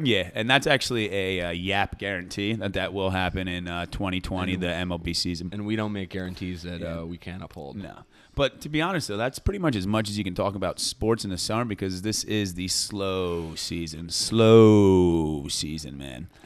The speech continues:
Speaker 2: Yeah, so new segment alert. Um,
Speaker 1: Yeah.
Speaker 2: slow season.
Speaker 1: Slow season.
Speaker 2: Uh, you get outside,
Speaker 1: Yeah,
Speaker 2: people.
Speaker 1: you gotta get outside. I mean, that's what summer's about. You know, you wanna get outside, enjoy the weather and all that. But everybody knows the freshest air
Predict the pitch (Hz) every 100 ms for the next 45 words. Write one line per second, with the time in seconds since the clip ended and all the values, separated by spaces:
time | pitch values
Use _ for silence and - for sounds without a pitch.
0 | 113 95 95 95 104 95 95 - 95 107
1 | 98 104 101 95 95 92 92 78 92 92
2 | 90 90 82 - - - - 113 107 104
3 | - 104 98 101 110 107 104 104 92 90
4 | 95 - _ 82 87 _ _ _ _ _
5 | - 95 95 92 90 87 - _ _ _
6 | _ 107 101 101 101 120 - - 92 113
7 | 127 - 107 107 107 101 113 117 143 143
8 | 131 117 107 117 113 120 113 - 117 117
9 | 107 98 98 95 98 95 95 98 98 98
10 | 95 95 95 92 92 92 95 92 95 92
11 | 92 92 92 110 113 170 185 165 160 143
12 | 131 135 123 123 117 113 98 95 - 131
13 | 127 98 - 92 87 87 92